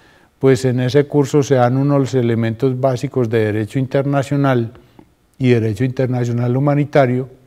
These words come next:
porque los factores legales también hoy es una de las variables que entran en el análisis y en la discusión. Y la tercera materia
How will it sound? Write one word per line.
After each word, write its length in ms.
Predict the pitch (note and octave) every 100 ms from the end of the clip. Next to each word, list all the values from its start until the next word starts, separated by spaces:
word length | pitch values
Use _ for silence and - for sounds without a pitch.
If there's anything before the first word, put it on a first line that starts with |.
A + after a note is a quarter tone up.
| _ _ _ _ _
porque 300 | D3+ A#2 C3+
los 180 | A#2+ A2
factores 500 | B2+ - B2+ B2 C#3
legales 640 | D#3 C#3+ C#3 B2+ B2+ - - - _
también 540 | - B2+ A#2 A2 B2 B2+
hoy 280 | B2 B2+ B2+ _ _
es 240 | A#2+ G#2+
una 200 | B2+ B2+
de 60 | B2+
las 180 | A#2 G#2
variables 540 | G#2+ G#2+ G#2 A#2 A2+
que 120 | -
entran 460 | A#2 A2+ B2 A#2+ A#2+ - _ _ -
en 260 | B2 A#2+
el 140 | A2+ G#2+
análisis 600 | G#2+ A2 A2+ A#2 B2 G#2+
y 60 |
en 100 | A2+
la 120 | G2+ G2+
discusión. 580 | G2 - G2+ - F#2+ F#2 _ _ _ _ _ _ _
Y 460 | - F#3+ G3 G3+ -
la 160 | D#3+ D3
tercera 440 | D3+ C3 D#3 D3
materia 760 | D3+ D#3 D3+ E3+ D3+ C#3+ C#3+